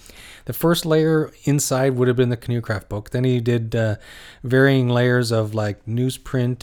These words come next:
and paper and, uh, and so on. And then he, uh, he fiberglassed the inside and outside.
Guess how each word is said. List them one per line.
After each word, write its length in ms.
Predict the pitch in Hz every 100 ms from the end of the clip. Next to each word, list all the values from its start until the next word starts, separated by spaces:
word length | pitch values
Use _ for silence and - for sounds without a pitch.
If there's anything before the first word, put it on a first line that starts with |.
| -
and 340 | 107 104 101 -
paper 640 | 135 127 135 131 131 127 - - - - - -
and, 400 | 117 113 110 110
uh, 320 | 113 110 110
and 160 | 110 113
so 240 | - 117
on. 180 | 117 127
And 160 | 113 113
then 380 | 117 113 113
he, 380 | 110 120 117 113
uh, 280 | 107 104 101 - - -
he 100 | -
fiberglassed 760 | 113 - 127 139 139 135 131 -
the 160 | 107 127
inside 480 | 147 - 139 139
and 100 | 131
outside. 560 | 123 123 - 123 117 151